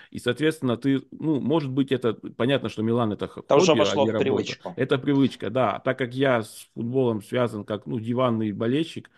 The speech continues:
Speaker 1: вот, соответственно, сидеть и пересматривать, ну, если было бы очень много времени, может быть, я бы этим занялся.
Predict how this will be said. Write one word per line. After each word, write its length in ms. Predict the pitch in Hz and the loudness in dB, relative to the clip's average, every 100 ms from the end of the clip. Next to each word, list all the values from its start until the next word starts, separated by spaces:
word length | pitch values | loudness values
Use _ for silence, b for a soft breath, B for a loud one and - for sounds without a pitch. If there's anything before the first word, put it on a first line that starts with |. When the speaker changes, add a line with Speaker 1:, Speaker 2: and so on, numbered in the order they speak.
| b b b b | b b b b
Speaker 1:
вот, 380 | - 107 104 - | -8 -6 -6 -10
соответственно, 600 | - 110 120 123 117 104 | -8 -6 -2 -4 -4 -8
сидеть 340 | - 104 117 120 | -8 -8 -8 -8
и 20 | |
пересматривать, 680 | 127 107 127 131 117 104 - | -10 -6 -4 -4 -4 -6 -4
ну, 500 | 127 117 - 95 95 | -2 -2 -4 -6 -2
если 280 | 117 120 | -2 -2
было 200 | 117 123 | -2 -2
бы 100 | 120 | 0
очень 320 | 131 180 175 135 | 2 2 2 0
много 260 | 117 110 | 0 0
времени, 360 | 104 110 101 92 | -2 -2 -2 -2
может 260 | 127 147 | -2 -2
быть, 200 | 123 120 | -4 -4
я 100 | 120 | -4
бы 140 | 110 107 | -2 -2
этим 200 | 107 92 | -4 -8
занялся. 380 | 92 92 85 | -8 -8 -10